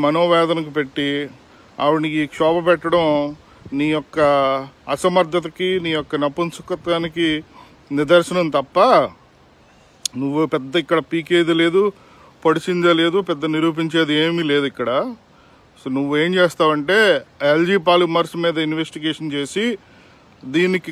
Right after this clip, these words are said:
కారకుడు ఎవడు, అసలు ఎవడు దాన్ని గ్యాస్ లీక్ చేసింది, దీని వెనకాల ఎవరున్నారు, దానికి పర్మిషన్స్ ఎవడిచ్చాడు, దీంట్లో దాని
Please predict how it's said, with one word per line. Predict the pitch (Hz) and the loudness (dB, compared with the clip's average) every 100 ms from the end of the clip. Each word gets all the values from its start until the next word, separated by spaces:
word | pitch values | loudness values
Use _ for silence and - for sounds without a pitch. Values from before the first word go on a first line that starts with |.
| 156 | 2
కారకుడు | 160 170 175 175 151 | 2 2 0 2 2
ఎవడు, | 151 160 185 220 233 _ _ | 2 0 -2 -4 -10 _ _
అసలు | 143 165 165 151 147 | -4 0 2 4 2
ఎవడు | 160 196 208 165 | 2 4 4 4
దాన్ని | 170 165 170 165 135 | 4 4 0 -4 -2
గ్యాస్ | 151 160 170 165 | 0 0 0 -6
లీక్ | 156 - | -4 -4
చేసింది, | 151 151 151 160 185 147 | -6 -4 -4 -4 -6 -4
దీని | 160 160 | -2 -2
వెనకాల | 156 160 190 180 147 | -2 2 4 6 4
ఎవరున్నారు, | 151 185 185 170 139 151 202 - - - - 139 | 4 2 4 2 2 -2 -8 -14 -20 -20 -6 -2
దానికి | 151 147 147 | -2 -2 0
పర్మిషన్స్ | 151 175 170 180 175 156 | 2 2 -2 -2 2 4
ఎవడిచ్చాడు, | 160 165 - 165 143 151 190 - - - - 151 | 2 -2 0 0 0 -2 -4 -12 -20 -20 -12 -4
దీంట్లో | 175 165 180 180 165 147 | -4 0 4 4 4 2
దాని | 156 | 2